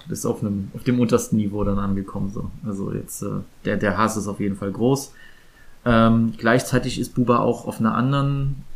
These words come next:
auf einem anderen Schauplatz in den Krieg getreten, und zwar mit der französischen Influencer-Welt.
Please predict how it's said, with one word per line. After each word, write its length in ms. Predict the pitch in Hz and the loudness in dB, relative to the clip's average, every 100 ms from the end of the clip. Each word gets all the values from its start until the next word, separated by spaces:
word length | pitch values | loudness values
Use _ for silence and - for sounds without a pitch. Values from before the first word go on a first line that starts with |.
| - - - | -12 -12 -10
auf 160 | 113 | -2
einem 80 | 117 | 0
anderen 220 | 113 123 | 2 2
Schauplatz 480 | 120 120 120 127 123 | 2 -2 -2 -2 0
in 80 | 117 | 2
den 120 | 110 | 2
Krieg 240 | 110 127 123 | 2 -2 0
getreten, 560 | 127 - 127 160 156 | -2 0 -2 0 0
und 120 | 117 - | 0 -2
zwar 240 | 110 107 | -2 2
mit 340 | 110 104 - | 2 0 -4
der 300 | 113 104 101 | -2 0 0
französischen 680 | - 107 101 - 110 117 - | -4 -4 -2 -2 -2 -2 -2
Influencer-Welt. 960 | 101 160 196 117 104 101 92 92 131 - | 4 6 6 4 2 0 0 0 -2 -6